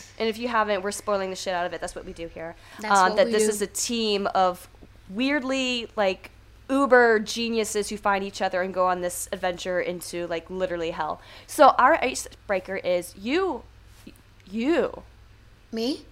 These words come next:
Speaker 1: are, yeah,
Speaker 2: Okay,
Speaker 1: you
Speaker 2: me.
Speaker 1: are a sexy, brilliant genius. I mean, you all, I mean, you, you are already Mary Kay, but
Speaker 2: Thank you.
Speaker 1: everyone else, listen up. You're a sexy, brilliant genius, and you've gathered a team of equally brilliant and talented folks for a mission.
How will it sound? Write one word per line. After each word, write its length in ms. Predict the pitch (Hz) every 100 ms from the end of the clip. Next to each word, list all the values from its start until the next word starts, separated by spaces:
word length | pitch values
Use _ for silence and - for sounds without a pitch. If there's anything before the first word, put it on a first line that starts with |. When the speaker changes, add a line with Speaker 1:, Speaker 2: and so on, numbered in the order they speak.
| -
Speaker 1:
are, 420 | 196 190 185 175 - - -
yeah, 320 | 190 190 190 165
Speaker 2:
Okay, 200 | 196 185
Speaker 1:
you 180 | 214 160 - -
Speaker 2:
me. 200 | 214 202 202
Speaker 1:
are 120 | 202
a 80 | 196
sexy, 880 | - - 247 233 - - 262 277 - - - -
brilliant 480 | 214 202 214 240 -
genius. 440 | - 190 175 180
I 40 | 220
mean, 160 | 226
you 120 | 220 233
all, 440 | 233 277 285 - - -
I 40 |
mean, 180 | 233 214
you, 160 | 240 - -
you 200 | 247 247
are 220 | 247 254
already 420 | 208 190 175 202
Mary 220 | 226 247
Kay, 300 | 262 277 262
but 300 | 269 202 - - - -
Speaker 2:
Thank 220 | 226 208
you. 40 |
Speaker 1:
everyone 340 | 247 262 262 240
else, 420 | 185 - - - - -
listen 280 | 220 247 254
up. 160 | 220 196
You're 120 | 214
a 40 |
sexy, 360 | 202 254 254 302
brilliant 360 | 240 247 262 262
genius, 460 | 196 170 180 - - -
and 120 | - 226
you've 220 | 214 -
gathered 420 | 208 220 285 285
a 80 | 262
team 400 | - 233 202 190
of 100 | 190 - -
equally 440 | 269 277 285 294
brilliant 520 | 277 - 208 196 190 -
and 140 | 190
talented 500 | - 185 190 - 190
folks 500 | - - 175 165 -
for 160 | - 180
a 60 |
mission. 540 | 170 190 190 - -